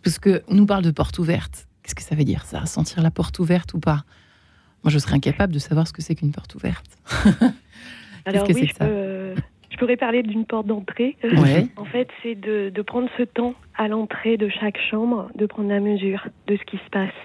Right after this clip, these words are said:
Speaker 2: et d'adapter vraiment le niveau de jeu, l'écoute, la disponibilité à la personne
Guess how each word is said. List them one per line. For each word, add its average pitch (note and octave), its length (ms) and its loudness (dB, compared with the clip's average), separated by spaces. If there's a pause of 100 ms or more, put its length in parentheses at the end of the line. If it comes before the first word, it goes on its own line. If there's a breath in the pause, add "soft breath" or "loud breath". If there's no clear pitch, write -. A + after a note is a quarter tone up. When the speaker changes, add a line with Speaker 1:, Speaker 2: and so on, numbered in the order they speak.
(760 loud breath)
Speaker 2:
et G3+ 120 2
d'adapter G3+ 560 2
vraiment G#3+ 600 0 (120)
le G#3 140 -2
niveau G#3+ 360 0
de F#3 100 -10
jeu, A3 380 2
l'écoute, A3 440 -6
la G#3 80 0
disponibilité F#3+ 1000 -4 (520 loud breath)
à A3 140 2
la G#3 140 2
personne G3 640 0